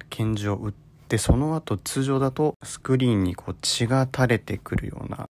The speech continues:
映像になるんですけれども、今回はそれがなかったですね。まず、雪山を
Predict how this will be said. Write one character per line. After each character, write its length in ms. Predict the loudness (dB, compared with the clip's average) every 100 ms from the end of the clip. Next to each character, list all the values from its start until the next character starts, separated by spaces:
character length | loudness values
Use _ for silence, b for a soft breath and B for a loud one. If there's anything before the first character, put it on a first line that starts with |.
| -2
映 180 | 2
像 140 | 2 4
に 80 | 4
な 80 |
る 80 | 4
ん 60 | 2
で 100 | -2
す 100 | -6
け 140 | -6
れ 120 | -4
ど 120 | -4 -4
も、 140 | -6
今 400 | -6 -4 -2 -2
回 340 | -4 -6 -6 -4
は 200 | -2 0
そ 160 | 0
れ 100 | 2
が 120 | 2
な 140 | 2 2
か 140 | -2
っ 60 | -10
た 100 | -12
で 80 | -10
す 100 | -2
ね。 60 | 0
ま 180 | 0
ず、 160 | -2 -8 -4
雪 160 | 2
山 300 | 6 6 4
を 220 | 2 0